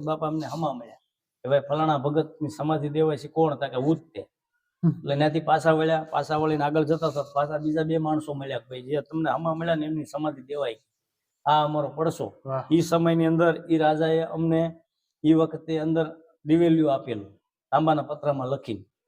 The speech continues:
Speaker 1: હવે દિવેલિયું અમે ક્યારેય જોયું નથી, વરખાસન માટે, જગ્યાની વર્ષ-, વરખાસન માટે આપેલું.
Speaker 2: હમ, હમ.
Speaker 1: કેટલા વીઘા આપ્યું એ જે અમને કોઈને પરિવારને આ બધાને ખબર નથી, અમારા પૂર્વજોને ખબર હશે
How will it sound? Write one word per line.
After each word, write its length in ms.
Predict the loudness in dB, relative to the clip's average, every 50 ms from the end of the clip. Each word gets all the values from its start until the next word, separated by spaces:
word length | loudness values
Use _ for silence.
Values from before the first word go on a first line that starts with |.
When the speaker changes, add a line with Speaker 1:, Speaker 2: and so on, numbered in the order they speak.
| _ _ _ _ _ _ 0
Speaker 1:
હવે 100 | 0 2
દિવેલિયું 420 | 4 4 4 4 4 2 2 2 2
અમે 140 | 0 0
ક્યારેય 260 | 0 0 0 0 0 0
જોયું 360 | 0 2 4 6 6 4 2
નથી, 380 | 0 -6 -8 -12 -18 -20 -20 _ _ _ _ _ _ _ _ _ _ _ _ _ 0
વરખાસન 400 | 0 0 2 2 2 2 2 0
માટે, 260 | 2 2 0 0 -2 -2
જગ્યાની 420 | -2 -2 -4 0 0 0 0 0
વર્ષ-, 420 | -2 -4 -6 -8 -12 -12 -6 -4
વરખાસન 540 | -2 -2 -2 -2 0 0 0 0 0 -2 -2
માટે 260 | 0 0 -2 0 0
આપેલું. 400 | 0 0 0 -2 -4 -6 -6 -8 -12 _ _ _ _ -6
Speaker 2:
હમ, 140 | -6 -4 -4
હમ. 60 | -2
Speaker 1:
કેટલા 280 | -2 -2 0 2 4 2
વીઘા 280 | 4 2 0 2 4 4
આપ્યું 400 | 4 2 0 -4 -6 -6 -6 -8 _ -8
એ 160 | -4 -2 -2 0
જે 120 | 0 -2
અમને 260 | 0 0 -2 -2 -4
કોઈને 260 | -4 -6 -8 -8 -8
પરિવારને 480 | -8 -8 -8 -8 -6 -6 -6 -6 -4 -4
આ 60 | -6
બધાને 280 | -4 -4 -4 -4 -4 -6 -8
ખબર 180 | -12 -10 -8 -8
નથી, 200 | -8 -6 -6 -6
અમારા 200 | -4 -4 -4 -6
પૂર્વજોને 440 | -6 -8 -6 -4 -4 -4 -4 -6 -8
ખબર 280 | -6 -4 -2 0 0
હશે 200 | -2 -2 -8 -14